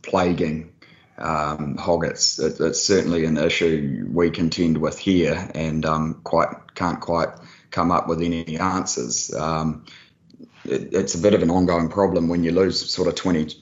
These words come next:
twenty to thirty percent of those lambs which have been scanned. Um, it knocks that percent back. We shifted focus last year and thought, "Well,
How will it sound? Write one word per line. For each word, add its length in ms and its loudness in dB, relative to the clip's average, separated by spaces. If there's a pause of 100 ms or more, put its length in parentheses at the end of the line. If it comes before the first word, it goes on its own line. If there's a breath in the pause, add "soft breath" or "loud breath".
(160)
twenty 280 0
to 100 -2
thirty 320 4
percent 540 0
of 240 -2
those 460 -2 (320 loud breath)
lambs 520 2
which 180 -2
have 120 -6
been 220 2
scanned. 600 2 (580 loud breath)
Um, 440 -2
it 200 -4
knocks 300 0
that 180 2
percent 500 -2
back. 400 2 (220)
We 260 2
shifted 440 0
focus 420 4
last 380 2
year 180 0
and 100 -4
thought, 300 0
"Well, 220 0